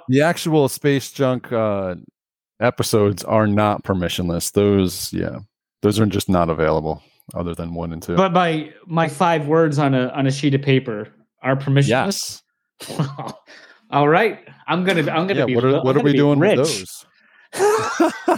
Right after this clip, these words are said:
Speaker 2: <laughs>
Speaker 1: What are we doing with those?
Speaker 2: I don't know. I don't know what's going on. And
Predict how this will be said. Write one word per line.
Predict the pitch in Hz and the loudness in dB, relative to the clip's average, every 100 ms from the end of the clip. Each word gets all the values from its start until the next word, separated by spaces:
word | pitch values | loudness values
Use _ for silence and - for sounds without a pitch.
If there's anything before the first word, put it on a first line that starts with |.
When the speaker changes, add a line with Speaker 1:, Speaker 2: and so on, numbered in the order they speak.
| - 320 320 | 0 -4 -2
Speaker 2:
<laughs> | 269 247 - - - - 240 - - 240 - 226 | -2 -2 0 0 0 -2 -4 -4 -4 -6 -4 -6
Speaker 1:
What | 123 127 147 | 0 2 4
are | |
we | 156 143 | 2 2
doing | 156 156 | 2 2
with | 143 117 | 0 2
those? | 127 113 90 - - - - _ _ _ - | 2 2 -2 -12 -16 -20 -20 _ _ _ -2
Speaker 2:
I | 220 | 2
don't | 220 190 | 2 2
know. | 147 120 - _ _ | 2 0 -6 _ _
I | 170 | 0
don't | 202 | 2
know | 185 | 2
what's | 151 156 143 | 2 0 -2
going | 131 117 | -4 -4
on. | 110 - 135 _ _ _ - | -6 -10 -16 _ _ _ -4
And | 160 160 143 - | 0 0 -2 -8